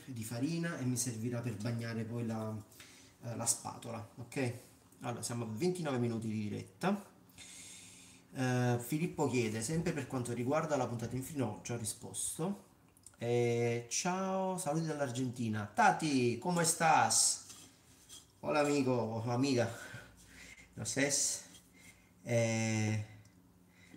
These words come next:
alla fine l'impasto deve essere un po' bagnato. Eh, mm,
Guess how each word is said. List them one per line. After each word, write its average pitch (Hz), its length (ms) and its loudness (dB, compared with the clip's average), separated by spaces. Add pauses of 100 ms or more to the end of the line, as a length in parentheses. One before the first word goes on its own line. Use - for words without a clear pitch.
alla 120 180 2
fine 175 380 2
l'impasto 139 480 2
deve 120 140 2
essere 131 280 0
un 123 80 4
po' 131 120 -2
bagnato. 110 880 0 (580)
Eh, 139 200 -2
mm, 143 1120 4